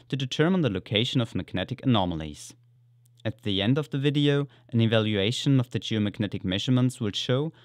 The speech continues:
how anomalies in the subsurface of the old airfield in Karlsruhe can be interpreted.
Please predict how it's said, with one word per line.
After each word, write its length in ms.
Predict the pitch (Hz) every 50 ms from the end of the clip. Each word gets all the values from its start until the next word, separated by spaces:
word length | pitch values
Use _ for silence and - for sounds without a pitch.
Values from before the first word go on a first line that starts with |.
| _ _
how 160 | - 113 101
anomalies 680 | 107 110 113 117 139 160 160 160 165 160 160 - -
in 60 | 113
the 60 | 104
subsurface 760 | - - 98 - - - - 113 123 127 - - 135 131 123 -
of 200 | - 101 - -
the 180 | - 101 95 95
old 220 | 101 120 135 135 -
airfield 540 | 95 95 98 113 - - 135 131 131 123 -
in 120 | 92 90
Karlsruhe 600 | - - 95 90 98 - - - 120 120 120 123
can 180 | - - 131 123
be 100 | 127 135
interpreted. 760 | 135 135 - - 98 92 - - - - - - 87 -